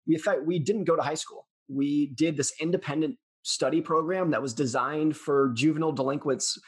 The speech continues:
for which we were not. We were just, we, we needed the time during the week to ski and to train and to travel to races. So we didn't have any high school. We did this, the,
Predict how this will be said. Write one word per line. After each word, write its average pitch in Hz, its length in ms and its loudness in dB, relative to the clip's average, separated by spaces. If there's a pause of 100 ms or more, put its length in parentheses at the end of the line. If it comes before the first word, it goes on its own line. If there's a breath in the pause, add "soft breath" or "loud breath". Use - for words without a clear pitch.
(240 loud breath)
for 160 220 2 (200)
which 180 220 2
we 208 80 2
were 180 140 2
not. 156 340 0
We 156 100 4
were 160 120 2
just, 151 340 0
we, 160 140 2
we 165 160 2
needed 180 340 2
the 147 80 2
time 151 400 0
during 151 240 2
the 139 80 2
week 170 320 0
to 135 80 -4
ski 156 380 0
and 120 100 -6
to 117 60 -12
train 180 320 -2
and 120 100 -6
to 120 80 -10
travel 147 380 -4
to 139 80 -8
races. 190 340 -4 (560 loud breath)
So 175 140 2
we 180 100 2
didn't 190 380 0 (140)
have 170 280 -2
any 175 380 4 (100)
high 185 140 0
school. 123 340 -4
We 156 120 4
did 165 200 2
this, 165 220 -4
the, 156 220 0